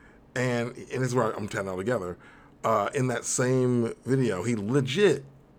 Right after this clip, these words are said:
like, oh, I'll say a song, not really video.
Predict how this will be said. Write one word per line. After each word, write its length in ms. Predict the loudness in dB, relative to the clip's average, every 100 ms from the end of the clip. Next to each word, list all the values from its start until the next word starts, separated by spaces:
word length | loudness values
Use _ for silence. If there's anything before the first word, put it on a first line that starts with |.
| -18 -2
like, 380 | 0 0 -4 -18 -20 -10 -4
oh, 100 | -2
I'll 120 | -2
say 180 | -2 -4
a 60 |
song, 400 | -4 -6 -6 -8
not 200 | -14 -14
really 160 | -14 -14
video. 360 | -14 -14 -16